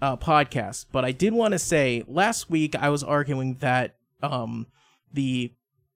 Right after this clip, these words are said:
streamer PewDiePie had nothing to do with it, which is still true. And people yelling, "Subscribe to PewDiePie," was just a stupid meme that people were doing.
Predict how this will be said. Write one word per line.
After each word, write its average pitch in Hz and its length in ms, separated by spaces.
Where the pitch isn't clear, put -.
streamer 170 460
PewDiePie 120 800
had 131 200
nothing 131 260
to 127 60
do 127 180
with 117 140
it, - 120
which 220 280
is 160 160
still 143 240
true. - 360
And 139 440
people 185 280
yelling, 139 380
"Subscribe 135 480
to 120 40
PewDiePie," 120 680
was 131 200
just - 260
a 113 60
stupid 127 480
meme 117 260
that 117 160
people 117 380
were 107 100
doing. 113 300